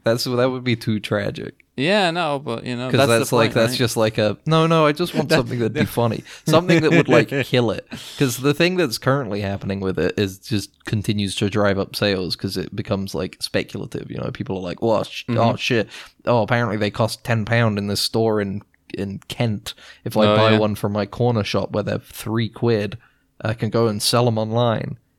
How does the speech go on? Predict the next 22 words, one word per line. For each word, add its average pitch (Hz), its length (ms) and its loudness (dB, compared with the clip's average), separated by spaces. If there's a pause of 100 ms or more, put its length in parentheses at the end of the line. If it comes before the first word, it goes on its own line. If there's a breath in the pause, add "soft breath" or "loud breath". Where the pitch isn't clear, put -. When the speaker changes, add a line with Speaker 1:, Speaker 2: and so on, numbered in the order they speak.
Speaker 1:
And 104 80 -4
it's 101 120 -4
like, 110 200 2
maybe 135 200 0
you 110 100 2
can 110 360 0
'cause 98 140 -6
there 104 100 -2
are 104 80 0
other 104 240 0
idiots, 98 300 -6
but - 120 -8
it's - 160 -12
like, - 320 -8 (320 soft breath)
it's - 120 -10
very 101 220 -2
clearly 101 360 -2
manufactured 98 800 -4
stuff - 340 -4
to - 80 -20
try 101 180 -2
and 110 180 -8